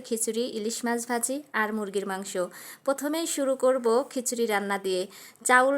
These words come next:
ডাউল ভালোভাবে মিশিয়ে নিয়েছি, এখানে আমি তিন রকমের ডাউল দিয়েছি। তো ধুয়ে পরিষ্কার করে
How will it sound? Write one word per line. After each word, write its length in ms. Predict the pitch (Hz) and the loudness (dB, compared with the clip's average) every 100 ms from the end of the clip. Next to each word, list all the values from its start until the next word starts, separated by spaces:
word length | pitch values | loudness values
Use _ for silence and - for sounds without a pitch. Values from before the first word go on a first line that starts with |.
| 254 | 6
ডাউল 220 | 247 254 254 | 6 4 0
ভালোভাবে 420 | 226 233 247 247 240 | -2 0 2 2 0
মিশিয়ে 260 | 226 247 247 | -2 -2 0
নিয়েছি, 300 | 233 220 233 254 - - - | 0 0 -2 -2 -6 -12 -6
এখানে 200 | 254 247 | -2 -2
আমি 100 | 262 262 | -2 -2
তিন 120 | 262 254 | -2 -2
রকমের 340 | 262 262 254 294 - - - 233 | -2 -2 -2 -4 -10 -20 -2 4
ডাউল 200 | 233 233 220 | 4 4 4
দিয়েছি। 360 | 233 240 254 262 330 - _ 233 | 2 2 0 -2 -6 -18 _ 0
তো 60 | 233 | 0
ধুয়ে 180 | 226 269 285 | 2 0 0
পরিষ্কার 380 | 269 262 - 254 254 | 0 -2 -2 -2 0
করে 140 | 247 | 2